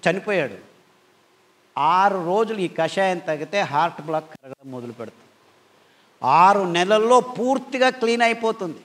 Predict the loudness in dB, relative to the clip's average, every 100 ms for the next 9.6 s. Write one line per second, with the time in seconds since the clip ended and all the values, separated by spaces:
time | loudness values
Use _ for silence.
0 | -20 _ _ -20 -20 _ _ -14 2 4
1 | 4 0 -12 -20 -20 -20 -20 -20 -20 -20
2 | -20 -20 -20 -20 -20 -20 -20 -20 _ 0
3 | 2 2 -2 -4 -2 -2 -2 0 0 -2
4 | -6 -6 -8 -8 -14 _ 0 2 2 2
5 | 4 2 -2 -18 -14 -2 -2 -2 -6 -4
6 | -6 -6 -8 -10 -12 -18 -18 _ _ _
7 | 0 2 4 2 0 -4 -6 -10 -14 -14
8 | -8 -8 -8 -10 -8 -8 -4 -6 0 2
9 | 4 2 -4 -6 -18 -18